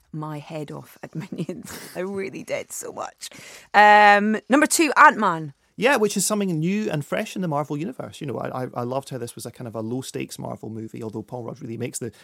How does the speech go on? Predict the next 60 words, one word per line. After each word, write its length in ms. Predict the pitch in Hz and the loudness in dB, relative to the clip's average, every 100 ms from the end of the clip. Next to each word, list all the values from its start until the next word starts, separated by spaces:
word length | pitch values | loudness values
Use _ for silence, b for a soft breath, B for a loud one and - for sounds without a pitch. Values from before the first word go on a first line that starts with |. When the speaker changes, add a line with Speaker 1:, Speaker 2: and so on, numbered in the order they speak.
| B | B
Speaker 2:
the 60 | - | -8
stakes, 240 | 147 143 b | -6 -6 b
small 320 | - - 208 262 | -6 4 6 6
stakes 320 | 247 147 123 | 0 -6 -2
rather 200 | 113 104 | -2 -2
than 80 | 107 | -2
low, 140 | 131 | -2
rather. 260 | 110 113 - | -2 -6 -10
You 100 | 113 | -12
know, 40 | |
he's 140 | 110 | -14
trying 160 | - - | -12 -12
to 40 | |
get 120 | 110 - | -12 -14
in 80 | |
touch 260 | 107 - - | -16 -16 -14
with 80 | 117 | -14
his 80 | 107 | -10
daughter 340 | 110 107 131 | -10 -10 -14
again. 360 | 110 107 - 156 | -14 -16 -18 -20
And, 160 | - - | -20 -18
uh, 140 | 110 113 B B - | -18 -20 B B -14
it, 160 | - | -10
it 60 | 170 | -6
doesn't 240 | 170 139 151 | -4 -4 -4
need 160 | 143 | -2
a 60 | 131 | -2
city 320 | - 143 135 | -2 -6 -6
to 100 | - | -8
be 80 | 120 | -10
falling 280 | 113 123 110 | -4 -4 -4
to 100 | 107 | -8
pieces 320 | 120 113 113 | -12 -10 -10
at 80 | - | -8
the 140 | 117 | -6
end 240 | 113 110 107 | -6 -6 -6
in 140 | 117 | -6
order 200 | 117 120 | -6 -8
to, 80 | - | -10
for, 160 | - - _ _ _ | -12 -12 _ _ _
for 100 | - | -10
what's 200 | 127 - | -8 -6
happened 340 | - 151 120 110 | -10 -12 -12 -12
to 80 | 117 | -10
feel 120 | 127 | -8
like 160 | 127 | -8
it's 120 | - - | -12 -14
mattered. 420 | 131 - - - | -14 -16 -16 -6
I 60 | |
love 160 | 180 160 | -2 -2
Speaker 1:
Mm. 20 | |
Speaker 2:
the 80 | 143 | 0
retro 260 | 147 - 143 | -2 -2 -8
styling 380 | - 170 254 | -4 -6 -6
of 80 | 226 | -10
it 60 | 139 | -12
as 100 | 127 | -12
well, 220 | 160 156 | -10 -10
you 80 | 127 | -10
know. 160 | 120 | -12